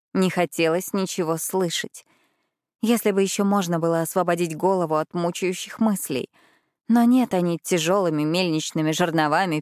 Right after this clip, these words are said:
перемалывали одни и те же вопросы. «За что? Почему именно так? Отчего именно со мной?» И занятый этими тяжёлыми мыслями мозг никак не хотел сосредоточиться ни на чём другом.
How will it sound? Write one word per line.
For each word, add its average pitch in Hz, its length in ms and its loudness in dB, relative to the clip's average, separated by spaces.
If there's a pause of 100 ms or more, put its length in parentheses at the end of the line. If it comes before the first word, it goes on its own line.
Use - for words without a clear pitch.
перемалывали 185 600 2
одни 175 500 2
и 190 40 -6
те 202 200 0
же 180 120 0
вопросы. 190 560 -2 (540)
«За 214 200 0
что? - 360 -4 (680)
Почему 233 600 0
именно 220 480 2 (100)
так? - 220 -4 (680)
Отчего 240 580 0
именно 214 420 4
со 233 180 2
мной?» 220 420 2 (960)
И 202 80 0
занятый 196 540 2
этими 180 240 -2
тяжёлыми 196 500 0
мыслями 180 400 0
мозг 165 440 -2 (240)
никак 247 460 2
не 262 120 4
хотел 214 300 0
сосредоточиться 196 960 -2
ни 233 120 4
на 202 120 2
чём 175 300 0
другом. 165 480 -2